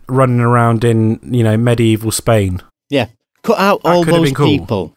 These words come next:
Speaker 2: Cut out all the other people, because there was no point having them at all, 'cause
Speaker 1: Yeah.
Speaker 2: they, they have no bearing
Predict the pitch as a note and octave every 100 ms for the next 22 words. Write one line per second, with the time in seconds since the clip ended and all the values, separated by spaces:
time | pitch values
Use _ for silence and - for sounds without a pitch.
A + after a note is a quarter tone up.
0 | _ F3+ F3 E3 - C#3+ D#3+ D#3+ E3+ D#3+
1 | F3 - D#3+ - G#2+ F2+ A2+ D3 C3+ A#2+
2 | - - - C3+ B2+ C3 E3+ E3 - E3+
3 | D3 A#2+ - C3+ B2+ A#2 A2+ A#2 A2+ D3+
4 | C3+ A2+ F#2+ _ _ _ - A#2 B2+ C#3
5 | B2+ A#2 - - C3 C#3 B2+ B2 C3 D#3
6 | F3 F3+ D3+ E3 D3+ D3 C3+ C3+